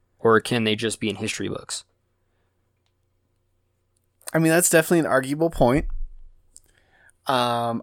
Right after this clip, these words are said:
Speaker 2: I, I, for one, believe that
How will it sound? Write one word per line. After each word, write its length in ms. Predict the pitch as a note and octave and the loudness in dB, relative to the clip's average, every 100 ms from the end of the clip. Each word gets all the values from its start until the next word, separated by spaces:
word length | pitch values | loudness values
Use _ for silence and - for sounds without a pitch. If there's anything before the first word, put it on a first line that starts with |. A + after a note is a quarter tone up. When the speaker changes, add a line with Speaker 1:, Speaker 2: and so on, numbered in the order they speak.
| - | -4
Speaker 2:
I, 340 | C3+ D3 D3 - | 2 4 4 4
I, 180 | C#3 D3+ | 2 0
for 180 | D#3 | -2
one, 280 | D3 C3+ C3 | -4 -4 -4
believe 600 | B2+ C3 B2+ B2+ B2 A2 | -4 -4 -4 -6 -8 -6
that 640 | A#2+ A#2 A#2 G2 - - - | -2 2 2 0 -4 -6 -6